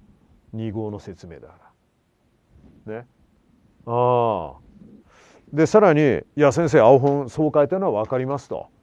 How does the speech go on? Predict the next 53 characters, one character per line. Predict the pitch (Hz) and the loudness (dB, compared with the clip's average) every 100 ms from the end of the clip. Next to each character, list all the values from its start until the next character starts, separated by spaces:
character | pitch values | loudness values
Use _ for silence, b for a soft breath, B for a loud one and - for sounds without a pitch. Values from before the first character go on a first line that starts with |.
| _ _ _ _ | _ _ _ _
ね。 | 117 139 220 _ _ _ _ _ - | -2 -2 -2 _ _ _ _ _ -14
あ | 98 101 | -10 -8
の、 | 95 | -6
あ | 101 | -6
り-、 | 113 | -6
非 | 95 107 | -10 -14
常 | 107 | -10
に | 113 | -8
あ | 98 | -6
り | 101 | -6
が | 98 | -8
た | 82 | -10
い。 | 82 | -6
「で | 127 | -6
も | 113 | -6
俺 | 110 101 - | -8 -10 -14
書 | 113 | -16
け | - | -14
ま | 110 113 | -12 -10
せ | 165 | -10
ん | 180 | -8
わ、 | 143 | -8
こ | - 117 | -10 -12
こ | 117 | -10
ま | 110 | -8
で。」 | 98 82 65 _ _ _ _ _ _ _ _ - | -8 -10 -12 _ _ _ _ _ _ _ _ -18
い | 92 | -12
や、 | 101 90 | -12 -12
ち | - | -18
ょ | |
っ | - | -16
と | 113 | -14
ね、 | 101 95 87 78 71 _ _ _ _ _ _ _ _ | -12 -14 -14 -16 -18 _ _ _ _ _ _ _ _
い | 101 | -16
や、 | 92 | -14
こ | - | -10
の | 104 98 95 90 85 _ _ | -10 -8 -10 -12 -16 _ _
六 | 104 101 113 | -14 -10 -12
七 | - 117 | -14 -14
行 | 117 | -12
だ | 107 | -12
け | 95 | -14
ど、 | 85 | -18
こ | - 131 | -18 -18
れ、 | 104 104 104 101 98 101 104 | -16 -18 -20 -20 -20 -20 -20
覚 | 107 110 110 120 | -14 -10 -8 -8
え | |
に | 117 117 | -8 -10
く | 135 | -10
い | |
っ | 117 | -12
す | - | -12
ね。 | 113 117 110 | -10 -8 -10